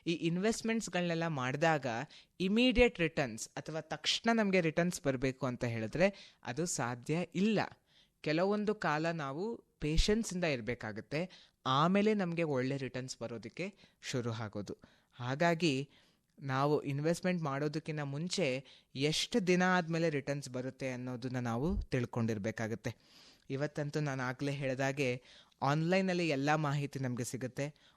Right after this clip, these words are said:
ಆನ್‌ಲೈನಲ್ಲಿ ರಿಟರ್ನ್ಸ್ ಕ್ಯಾಲ್ಕುಲೇಟರ್‌ಗಳಿದೆ, ಅದೇ ನಮ್ಗೆ ಎಷ್ಟು ರಿಟರ್ನ್ಸ್, ಇಷ್ಟು ವರ್ಷ ಅಮೌಂಟ್‌ನ ಇನ್ವೆಸ್ಟ್ ಮಾಡಿದ್ರೆ ಎಷ್ಟು ರಿಟರ್ನ್ಸ್ ಬರುತ್ತೆ ಅನ್ನೋದನ್ನೆಲ್ಲ ನಾವು ಆನ್‌ಲೈನ್ನಲ್ಲೇ ತಿಳ್ಕೊಳ್ಬೋದು ಇವತ್ತು.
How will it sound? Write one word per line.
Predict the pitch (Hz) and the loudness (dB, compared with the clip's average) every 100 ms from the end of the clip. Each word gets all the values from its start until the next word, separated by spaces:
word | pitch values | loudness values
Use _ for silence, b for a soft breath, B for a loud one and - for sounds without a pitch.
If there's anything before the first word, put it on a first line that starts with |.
| b | b
ಆನ್‌ಲೈನಲ್ಲಿ | 131 143 151 151 147 147 | -2 2 2 2 2 2
ರಿಟರ್ನ್ಸ್ | 143 175 185 202 | 2 2 2 0
ಕ್ಯಾಲ್ಕುಲೇಟರ್‌ಗಳಿದೆ, | - 147 139 147 131 127 123 117 113 113 131 - b b b b _ | 2 2 2 0 0 0 -4 -2 -2 -2 -4 -6 b b b b _
ಅದೇ | 147 156 | 0 2
ನಮ್ಗೆ | 202 185 165 160 | 2 2 2 2
ಎಷ್ಟು | 143 131 170 | 2 0 -2
ರಿಟರ್ನ್ಸ್, | 147 135 147 131 | -2 0 -2 -2
ಇಷ್ಟು | - 143 - 156 | -4 -6 -4 -2
ವರ್ಷ | 151 - 165 - _ | -2 0 0 -2 _
ಅಮೌಂಟ್‌ನ | 143 143 147 151 147 | -8 -4 -4 -4 -4
ಇನ್ವೆಸ್ಟ್ | 139 139 147 - | -2 -2 -2 -2
ಮಾಡಿದ್ರೆ | 156 139 135 160 202 B B B - | -2 0 0 0 0 B B B -2
ಎಷ್ಟು | 185 - 208 | -2 0 0
ರಿಟರ್ನ್ಸ್ | 170 170 170 - | 2 2 2 0
ಬರುತ್ತೆ | 139 139 139 | -2 0 -2
ಅನ್ನೋದನ್ನೆಲ್ಲ | 127 127 131 127 135 135 120 b b | -2 -2 -2 0 0 0 -2 b b
ನಾವು | 139 131 135 | -4 2 2
ಆನ್‌ಲೈನ್ನಲ್ಲೇ | - 131 156 175 196 185 170 | 2 0 4 6 6 6 4
ತಿಳ್ಕೊಳ್ಬೋದು | 165 131 120 123 110 113 120 | 2 0 0 -4 -2 -2 -2
ಇವತ್ತು. | 110 117 - | -4 -4 -8